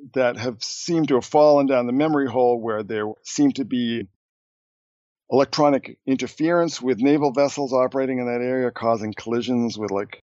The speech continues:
fishing boats and so on, and, and near collision with two naval vessels crashing into one another that seems to be unexplained.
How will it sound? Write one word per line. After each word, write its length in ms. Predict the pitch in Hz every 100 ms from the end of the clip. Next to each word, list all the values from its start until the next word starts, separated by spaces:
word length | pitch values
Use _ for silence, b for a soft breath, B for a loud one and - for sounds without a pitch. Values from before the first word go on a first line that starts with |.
| _ _
fishing 360 | 131 113 110
boats 300 | 101 107 101
and 100 | 110
so 300 | - 110 104
on, 280 | 104 104 104
and, 200 | 95 95
and 220 | 104 104
near 140 | 107 107
collision 500 | - 110 98 104 98
with 260 | 101 98 -
two 460 | - 113 107 101 _ _ _ -
naval 340 | 113 113 104 98
vessels 760 | 107 104 113 101 92 - - - _ -
crashing 460 | - 120 113 117 110
into 220 | 104 110
one 180 | 104 101
another 640 | 101 123 123 117 110 101 -
that 280 | 110 107 -
seems 340 | - 120 107
to 100 | 117
be 180 | 107 107
unexplained. 760 | 113 107 - - 120 123 113